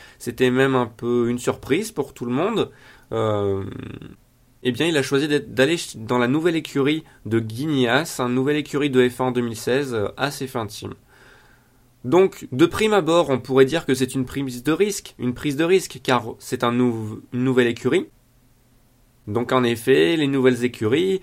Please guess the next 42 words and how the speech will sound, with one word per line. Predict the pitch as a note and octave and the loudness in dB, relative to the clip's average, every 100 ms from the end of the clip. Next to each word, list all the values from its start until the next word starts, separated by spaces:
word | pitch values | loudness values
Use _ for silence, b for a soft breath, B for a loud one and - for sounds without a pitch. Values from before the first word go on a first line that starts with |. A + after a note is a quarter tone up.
| B - | B -6
on | A#2+ | 0
a | A#2+ | 0
vu | A2+ D3 | 0 -2
dernièrement | C#3 B2 B2 A#2+ G#2 B2 E3+ G3+ G3 | 2 2 2 0 0 2 4 4 2
que, | G3 - | -2 -4
euh, | D3 F#3 F#3+ D#3+ B2 A2 A2+ B B B B B B - | 0 2 4 6 4 4 -4 B B B B B B -14
généralement, | G#2 A#2+ A#2+ B2 C#3 F3+ F#3+ D#3 | -6 -2 2 2 2 0 2 0
euh, | |
ça | C3+ B2+ | 2 2
battait | C3 C#3+ D3 | 2 0 -2
de | B2+ | -2
l'aile | D3+ F3+ D#3 A#2+ | 0 2 4 4
dès | A#2+ | 2
le | D#3 | 0
début, | C#3 C#3 C3 F#3 G#3+ b b - | 2 0 0 0 -2 b b -6
et | B2+ | -2
il | B2+ C3 | 0 0
y | B2 | 0
en | B2+ | 0
a, | B2+ | 0
il | B2 | 2
y | |
avait | B2 B2 | 2 2
pas | - - | 2 0
beaucoup | E3 C3+ C3+ | 0 -4 -6
de | D#3 | -4
résultats, | C#3 C3+ C3+ B2+ D#3+ F3+ F3 | 0 2 2 0 0 2 4
euh, | C#3+ | 4
même | C3 E3 E3 | 4 0 -4
par | D#3+ D3 | -2 0
la | C#3 | -2
suite, | C3+ D#3 E3 C3+ | -4 -8 -4 0
euh, | A#2+ A2+ G#2+ G#2 G#2 G2+ G2+ G2+ b b b b b | 2 4 2 2 0 -2 -6 -12 b b b b b
voire | G#2+ C3 E3 | -2 0 0
suivi | - C#3 C3 D#3+ | -2 -4 -4 -4
de, | C3+ B2+ A#2 A2+ A2 G#2+ | 0 2 2 0 0 -2
d'un | G#2+ A#2 | -4 -4
décès | A2+ B2+ B2+ D#3+ E3 | 0 0 0 -4 -2
de, | C#3+ C#3 C3 B2+ | -2 0 2 2
de | A#2+ C3 | 2 0
l'écurie, | C#3 C#3 - B2 A2 G2+ | -2 -4 -4 -4 -2 -4
hein, | G#2 A#2 A2 | -4 -4 -8